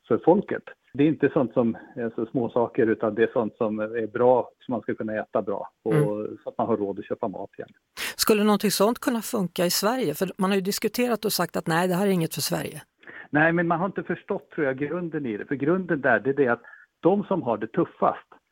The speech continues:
Speaker 1: i Frankrike, och jag tror precis på samma sätt här i Sverige, de som har det tuffast, för dem så spelar det roll att man inte kan ha råd med mat längre. Det är väldigt tuffa tider för dem. Och då måste man hitta såna artiklar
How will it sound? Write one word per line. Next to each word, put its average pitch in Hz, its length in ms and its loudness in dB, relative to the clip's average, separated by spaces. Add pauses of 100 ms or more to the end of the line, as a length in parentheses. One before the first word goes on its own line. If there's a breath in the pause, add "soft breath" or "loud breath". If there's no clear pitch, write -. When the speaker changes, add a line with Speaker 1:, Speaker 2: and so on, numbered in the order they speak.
Speaker 1:
i 98 100 -10
Frankrike, 107 580 0
och 117 120 0
jag 135 120 2
tror 165 100 2
precis - 480 0
på 156 100 0
samma 113 240 2
sätt - 180 -2
här 107 180 0
i 113 40 0
Sverige, 147 340 0
de 175 220 2
som 185 120 -2
har 117 120 0
det 113 80 0
tuffast, - 460 -2 (340 soft breath)
för 175 80 4
dem 156 360 4
så 165 80 -2
spelar 143 560 0
det 127 280 -4
roll 135 320 0
att - 140 -6
man 110 160 -6
inte 104 260 -6
kan 104 220 -2
ha 110 140 0
råd 101 220 0
med 107 120 -2
mat 170 300 -2
längre. - 360 -8 (100)
Det 123 60 -4
är 120 60 2
väldigt 135 340 -2
tuffa - 420 0 (420 soft breath)
tider 113 240 0
för - 120 -6
dem. 92 160 -6
Och - 140 0
då 135 100 4
måste 151 400 -2
man 131 140 -2
hitta 170 340 -2
såna 113 260 -2
artiklar 107 560 -4